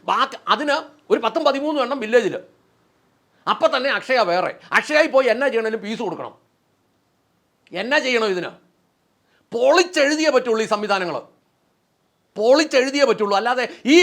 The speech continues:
പോകുന്ന സംവിധാനങ്ങളുമായിട്ട് നമ്മുടെ സംസ്ഥാനം മുന്നോട്ട് പോകില്ല. പൊളിച്ചെഴുതിയാലേ പറ്റുള്ളൂ ഇത്. ഒന്ന് എന്ന എല്ലാ മേഖലയിലും പൊളിച്ചെഴുതിയേ പറ്റുള്ളൂ. ഈ സംവിധാനങ്ങൾ മാറ്റിക്കളഞ്ഞേ പറ്റുള്ളൂ.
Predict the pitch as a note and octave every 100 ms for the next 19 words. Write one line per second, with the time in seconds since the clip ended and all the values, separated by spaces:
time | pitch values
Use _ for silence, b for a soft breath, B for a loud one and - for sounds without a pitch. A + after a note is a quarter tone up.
0 | F4 B3+ C#4 C#4 B3+ A3+ A#3 C4 B3+ B3+
1 | A3+ G#3+ G#3+ G3+ G#3+ G3 G3+ A3 A3 A3
2 | A3 F#3+ A#3 G#3+ C3 - _ _ _ _
3 | _ _ _ _ _ _ _ _ _ _
4 | - B3 D#4+ F4+ F4+ D4+ D4+ D4+ C4+ A#3
5 | G#3+ F3 A#2 - _ _ _ _ _ _
6 | _ _ _ _ _ _ - F#3+ A#3+ C#4+
7 | D#4 D#4 C#4+ C4+ C4 A#3 A#3+ C#4 D4+ C#4+
8 | C4 B3 B3 B3+ A3+ B3 A#3+ A3+ A3+ G#3
9 | G#3 B3+ - A#3 B3+ C4+ B3+ B3+ A#3+ G#3+
10 | A3+ A3+ A3+ F#3+ F3 E3+